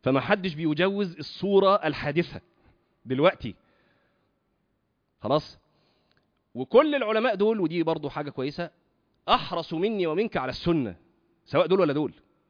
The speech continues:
تاني، أحرصوا مني ومنك على السنة.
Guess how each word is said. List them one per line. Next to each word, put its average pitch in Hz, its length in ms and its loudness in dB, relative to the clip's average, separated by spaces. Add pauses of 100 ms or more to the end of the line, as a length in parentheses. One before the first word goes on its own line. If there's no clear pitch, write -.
(1400)
تاني، 107 320 -6 (880)
أحرصوا 151 480 2
مني 160 360 8
ومنك 170 380 2
على 190 200 0
السنة. 135 680 -2